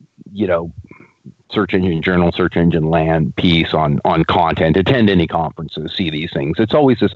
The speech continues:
uphill battle to create this great thing. Um, and when I was reading this, I couldn't help but think, and I was remembering something Greg Jarboe had,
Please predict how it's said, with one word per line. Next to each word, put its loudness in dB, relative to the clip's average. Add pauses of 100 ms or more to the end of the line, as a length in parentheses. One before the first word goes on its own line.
uphill 0
battle 0
to -8
create -2
this -6
great -2
thing. -2 (520)
Um, 2
and 4
when 4
I 4
was 2 (400)
reading 4
this, 2 (100)
I 0
couldn't 2
help 2
but -2
think, 0
and 2
I 4
was 2
remembering 2
something 2
Greg 0
Jarboe 2
had, 0